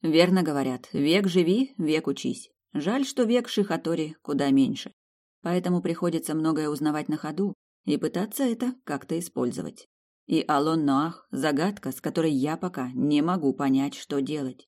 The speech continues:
Судьба подкинула её к камням преткновения на дорогу, которая и так состоит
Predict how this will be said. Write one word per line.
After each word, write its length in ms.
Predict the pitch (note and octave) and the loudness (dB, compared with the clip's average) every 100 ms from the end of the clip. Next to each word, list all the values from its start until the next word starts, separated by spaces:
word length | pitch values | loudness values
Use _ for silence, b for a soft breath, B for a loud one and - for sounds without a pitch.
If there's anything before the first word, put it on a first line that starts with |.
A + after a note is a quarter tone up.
| _ _ _ | _ _ _
Судьба 420 | - D3+ C#3 F3+ | -2 2 4 4
подкинула 540 | F3+ F3 E3+ F#3 F#3 | 2 -2 0 2 4
её 280 | E3+ E3+ F3 | 2 4 2
к 80 | F3 | 0
камням 420 | - E3 E3+ E3 | -2 -2 0 0
преткновения 720 | - D3 - D3+ E3 F#3 C3+ | -2 -4 -4 -2 0 2 2
на 120 | B2+ C3+ | 4 4
дорогу, 460 | B2+ D#3 E3+ C3+ - _ | 4 2 2 -2 -4 _
которая 480 | D3+ C#3 D3+ D3+ D3+ _ | -6 -4 -4 -4 -8 _
и 140 | F#3+ F3+ | -2 -2
так 360 | - B2 A#2 | -2 -6 -6
состоит 560 | - A2+ - B2 C3 | -8 -8 -4 -2 -2